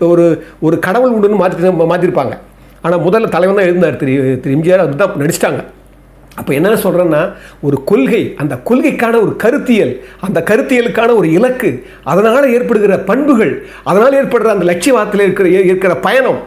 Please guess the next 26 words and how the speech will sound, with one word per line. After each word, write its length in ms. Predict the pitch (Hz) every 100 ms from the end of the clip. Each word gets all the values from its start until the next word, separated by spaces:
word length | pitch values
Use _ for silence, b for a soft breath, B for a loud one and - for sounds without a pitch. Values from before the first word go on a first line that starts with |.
| B B B
இதெல்லாம் 440 | 135 135 165 208
சேர்ந்து 480 | 190 - 185 202 196
தான் 220 | 202 208 202
ஒரு 140 | 147 131
மனிதனை 340 | 123 180 185 170
வந்து 400 | 151 165 202 B B B
இந்த 140 | 143
சமூகத்துக்கு 480 | - 175 196 143 139
உருவாக்குது, 560 | 143 156 143 - 107 120 127
இந்த 120 | 131
சமூக 320 | - 160 196 208
தலைவனாக்குதுன்னு 680 | - 139 180 185 156 135
சொல்லி, 480 | 127 - 170 131 - B B B
இந்த 120 | 127
அற்புதமான 560 | 123 - 180 180 190 214
இந்த 160 | 160
நாளில் 400 | 131 135 151 - B B B -
உங்களை 300 | 139 143 139
எல்லோரும் 580 | 151 175 208 214 -
மீண்டும் 380 | 151 202 196 196
வணங்குவதிலும் 540 | 143 175 165 156 147 -
அந்த 220 | - 156 -
பெரியவர்களை 420 | 165 214 208 180
வணங்குவதிலும் 540 | 131 151 143 135 123 120 -
பெருமகிழ்ச்சி 480 | 165 185 180 185 -
கொள்கிறேன். 380 | 131 120 -